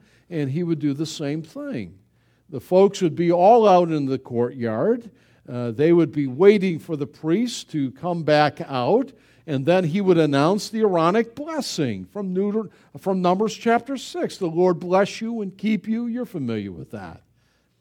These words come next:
That's the occasion. That's the day that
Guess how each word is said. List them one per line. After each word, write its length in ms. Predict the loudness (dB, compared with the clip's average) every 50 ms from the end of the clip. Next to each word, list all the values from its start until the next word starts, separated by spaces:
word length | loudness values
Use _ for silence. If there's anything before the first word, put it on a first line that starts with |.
| _ _ _ _ _ _ _ _ _ _ _ _ _ _ _ _ _ _ _
That's 380 | 2 6 6 6 6 4 -2 -4
the 180 | -2 -2 -2 -2
occasion. 760 | -2 -6 -8 -6 -4 -2 -2 -2 -2 -2 -2 -2 -4 0
That's 400 | 2 4 6 6 4 2 -2 -8
the 180 | -8 -6 -6 -4
day 400 | 0 2 6 6 8 6 6 4
that 340 | 4 4 4 4 2 0